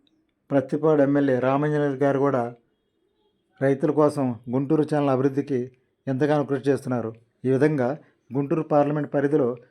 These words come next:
అన్ని నియోజకవర్గాల్లో కూడా అభివృద్ధి పనులు వేగవంతం చేశారని చెప్పొచ్చు. అన్నిటికీ ప్రధాన కారణంగా కేంద్ర మంత్రి డాక్టర్ పెమ్మసాని చంద్రశేఖర్ గారు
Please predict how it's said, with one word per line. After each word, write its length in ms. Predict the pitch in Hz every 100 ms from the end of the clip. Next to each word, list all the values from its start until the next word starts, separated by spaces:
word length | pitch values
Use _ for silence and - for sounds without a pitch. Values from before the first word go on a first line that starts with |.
| _ _ 127
అన్ని 240 | 143 156
నియోజకవర్గాల్లో 680 | 143 143 151 151 147 151 147
కూడా 320 | 147 120 135 - _ _ -
అభివృద్ధి 340 | 135 151 147
పనులు 460 | 147 147 143 131 131 _
వేగవంతం 520 | 135 143 151 147 147
చేశారని 480 | 135 135 131 131 135
చెప్పొచ్చు. 560 | 135 117 127 117 113 - _ _ _
అన్నిటికీ 400 | 135 151 151 160
ప్రధాన 380 | 156 131 139 151
కారణంగా 480 | 147 147 143 147 120 139 _ _ _ _ _ _ _ _ _ _ _ _
కేంద్ర 240 | 139 151 151
మంత్రి 260 | 151 151
డాక్టర్ 280 | 151 139 127
పెమ్మసాని 420 | 139 151 160 147
చంద్రశేఖర్ 640 | 131 135 147 139 147 143 143
గారు 320 | 139 117